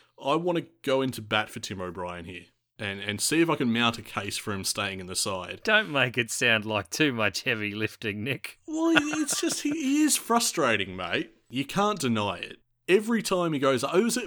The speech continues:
Speaker 1: by the end of the match, it was a catch cry of Anthony Hudson's, like, "O'Brien almost." Like, every single time, he just can't make one stick.
Speaker 2: Hutto was enjoying that a little too much.
Speaker 1: One goal, one goal assist, four score involvements in all.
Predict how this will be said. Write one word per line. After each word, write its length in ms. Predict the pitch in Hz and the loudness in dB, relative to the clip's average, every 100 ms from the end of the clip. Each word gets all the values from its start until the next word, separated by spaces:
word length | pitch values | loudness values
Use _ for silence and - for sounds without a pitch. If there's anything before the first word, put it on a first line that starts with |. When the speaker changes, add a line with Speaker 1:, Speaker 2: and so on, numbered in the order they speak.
| 175 | 0
Speaker 1:
by 160 | 233 | 2
the 120 | 247 311 | 2 0
end 80 | |
of 60 | 294 | 2
the 60 | 175 | 2
match, 320 | 170 151 - | 4 2 2
it 80 | 160 | -2
was 120 | 135 | -2
a 40 | |
catch 360 | - 175 190 - | 0 0 0 0
cry 240 | 147 127 | 2 4
of 100 | 107 | 4
Anthony 360 | 113 110 101 95 | 0 -4 -4 -2
Hudson's, 540 | 104 107 98 90 87 | -2 -2 -6 -8 -4
like, 160 | 110 - | -6 2
"O'Brien 640 | 147 139 131 139 139 120 117 | 2 2 2 2 2 0 0
almost." 720 | 120 131 107 87 82 - - - - - - - | 0 0 0 -2 -2 -4 -4 -12 -14 -20 -20 -4
Like, 280 | 180 175 170 196 | 0 0 0 0
every 360 | 233 214 202 | 0 0 0
single 420 | 170 180 151 139 | 0 -2 0 0
time, 360 | 117 143 156 120 | 0 -4 -2 -4
he 80 | 117 | -4
just 220 | - - | -4 -4
can't 280 | - 185 180 | -2 -2 -2
make 220 | 147 123 | -4 -4
one 140 | 104 | -2
stick. 460 | - - 139 - - - | 0 0 -2 -4 -12 -6
Speaker 2:
Hutto 200 | 147 127 | -2 0
was 160 | 120 117 | 0 -2
enjoying 360 | 107 127 117 | -2 0 2
that 100 | 110 | 0
a 60 | 107 | 0
little 180 | 117 110 | 0 -2
too 220 | 110 104 | -2 -2
much. 400 | 117 - - 113 | -4 -2 -4 0
Speaker 1:
One 240 | 151 196 | 2 2
goal, 260 | 156 143 139 | 4 4 4
one 160 | 143 | 2
goal 220 | 139 131 110 | 2 2 2
assist, 260 | 110 107 | -2 -6
four 300 | - 143 147 | -2 0 0
score 300 | - 123 120 | 0 0 0
involvements 500 | 110 104 101 113 - | 0 -2 -4 -6 -6
in 80 | 101 | -4
all. 320 | 104 95 92 | -2 -2 -4